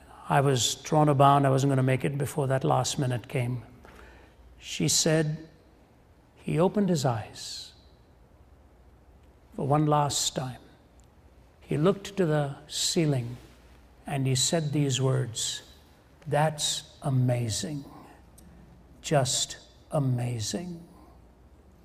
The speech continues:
And then he looked at his wife of sixty some years and said, "Jean, I love you." He was gone. The two most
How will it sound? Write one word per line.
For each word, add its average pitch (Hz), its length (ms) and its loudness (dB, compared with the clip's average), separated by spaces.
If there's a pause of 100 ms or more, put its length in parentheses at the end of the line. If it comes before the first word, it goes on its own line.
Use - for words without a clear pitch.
(480)
And 143 140 -2
then 127 100 2
he 131 60 4
looked 156 280 0
at 151 100 -2
his 131 180 -2
wife 143 300 0
of 135 100 -6
sixty - 420 -2
some 143 320 0
years 131 300 0
and 131 140 -2
said, 131 240 -4
"Jean, 160 440 0 (640)
I 143 140 -4
love 117 240 -4
you." 101 140 -8 (3250)
He 202 60 -8
was 147 160 -8
gone. 113 160 -10 (3750)
The 151 120 -2
two 240 420 8
most 185 640 8